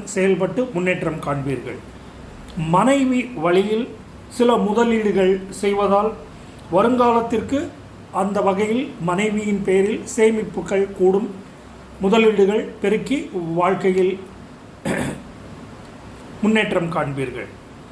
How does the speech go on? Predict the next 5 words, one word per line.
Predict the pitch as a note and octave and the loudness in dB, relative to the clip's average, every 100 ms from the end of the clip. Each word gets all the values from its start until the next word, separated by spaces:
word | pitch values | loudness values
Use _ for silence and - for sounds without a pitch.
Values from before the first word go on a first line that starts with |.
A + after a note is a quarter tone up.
| - - - - - - - E3+ | -20 -20 -20 -14 -14 -12 -4 4
வேற்றிட | C4 C#4+ C4 B3+ A#3+ | 4 4 0 2 0
பிரயாணங்கள் | A#3 G3+ G3 F#3+ G3 G3+ G3 G3 G3+ G3+ D#3+ | 0 0 2 2 2 0 0 0 0 -6 -4
நன்மை | F3 A3+ C4 A#3+ | -2 0 0 0
பயக்கும் | F#3+ F#3+ F#3 F#3+ | 2 0 0 -2
வண்ணமாக | F#3 F3 F3+ F3+ E3+ | -2 -2 0 0 0